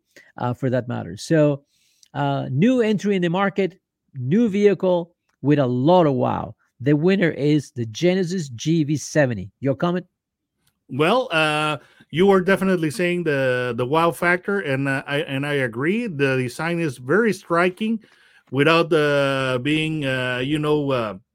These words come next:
Speaker 2: uh, y-, uh, with a questionable taste. Uh, I, I must, uh, say kudos to Luke Dunkerwald, the head of design of, of, of Hyundai,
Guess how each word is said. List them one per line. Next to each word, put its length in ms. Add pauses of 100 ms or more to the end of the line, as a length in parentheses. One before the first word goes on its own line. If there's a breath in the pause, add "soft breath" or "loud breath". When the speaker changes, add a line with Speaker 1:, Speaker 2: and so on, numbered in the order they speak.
(920)
Speaker 2:
uh, 320
y-, 280
uh, 300
with 200
a 100
questionable 560
taste. 520
Uh, 200 (400 soft breath)
I, 280
I 640
must, 320
uh, 180
say 300
kudos 520
to 260
Luke 240
Dunkerwald, 760
the 380
head 200
of 120
design 420
of, 140
of, 300 (420 soft breath)
of 160
Hyundai, 480